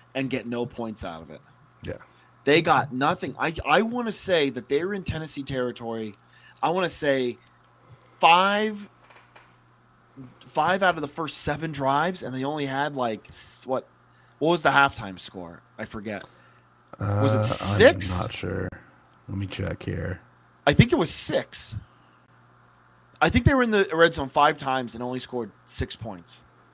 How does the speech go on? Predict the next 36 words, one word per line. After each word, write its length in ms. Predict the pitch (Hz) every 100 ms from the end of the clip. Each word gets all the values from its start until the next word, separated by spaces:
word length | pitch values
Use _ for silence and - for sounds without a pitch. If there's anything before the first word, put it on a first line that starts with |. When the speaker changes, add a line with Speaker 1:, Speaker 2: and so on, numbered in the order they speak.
| _ _ _ - - _ _ _ _ _ _ _ _ _ _ _ _ _ -
Speaker 2:
Yeah, 140 | - -
so 280 | - 107 101
the 300 | 98 104 98 98
halftime 680 | - 117 117 - 113 104 92
score 300 | - 101 98
was 160 | 90
fourteen 520 | - 101 98 - 95 85
three. 380 | 87 85 90 - _ _ _ _ _ _ _ -
Speaker 1:
Fourteen 340 | 175 170 180
three, 160 | 196 214
so 140 | 156
they 60 | 151
only 160 | 165
got 120 | 165 156
a 40 |
field 300 | 139 165 147
goal. 180 | 117 87 - -
And 100 | -
I 100 | 151
wanna 220 | 190 208 196
say 180 | - 156
they 160 | 151
were 120 | 180
in 140 | 165 160
the 120 | 151
other 160 | 147 143
te-, 180 | - 135
they 240 | 127 127 156
were 100 | 160
in 60 |
Tennessee 380 | 127 139 139 131
territory, 600 | - 123 120 - 107 101 - - _
I 40 | 131
wanna 140 | 135
say, 120 | 123
like, 160 | 104 90